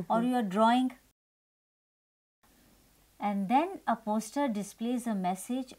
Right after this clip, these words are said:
Speaker 2: or an appeal to create awareness. So, why do we need to save water?
Speaker 1: Mm-hmm.
Speaker 2: We are talking about save water. Why do
Speaker 1: Right.
Speaker 2: we need to save water? So,
Speaker 1: Right.
Speaker 2: all these things have to be given.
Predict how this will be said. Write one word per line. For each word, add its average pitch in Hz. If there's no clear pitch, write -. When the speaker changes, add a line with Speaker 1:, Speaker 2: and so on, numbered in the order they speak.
Speaker 2:
or 196
an 180
appeal 247
to 226
create 190
awareness. 175
So, 311
why 254
do 320
we 320
need 233
to 269
save 202
water? 156
Speaker 1:
Mm-hmm. 180
Speaker 2:
We 196
are 202
talking 214
about 247
save 233
water. 214
Why 247
do 381
Speaker 1:
Right. 381
Speaker 2:
we 370
need 311
to 262
save 190
water? -
So, 190
Speaker 1:
Right. 165
Speaker 2:
all 311
these 311
things 240
have 190
to 190
be 165
given. -